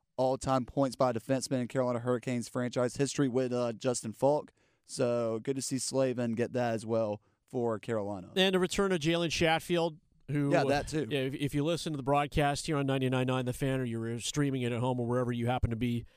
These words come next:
Speaker 2: listening to us right now, Chatfield came back, uh, did a couple, did a couple of nice things, and got, you know, got some praise. You know, as he's works,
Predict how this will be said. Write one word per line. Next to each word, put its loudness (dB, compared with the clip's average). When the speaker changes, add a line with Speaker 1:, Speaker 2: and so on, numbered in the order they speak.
Speaker 2:
listening 0
to 0
us -4
right -2
now, 0
Chatfield 0
came 0
back, 2
uh, -2
did 0
a -2
couple, 2
did -2
a -4
couple 2
of 0
nice 0
things, 0
and 0
got, 0
you 0
know, 2
got 2
some -2
praise. 0
You 0
know, 0
as -2
he's 0
works, -2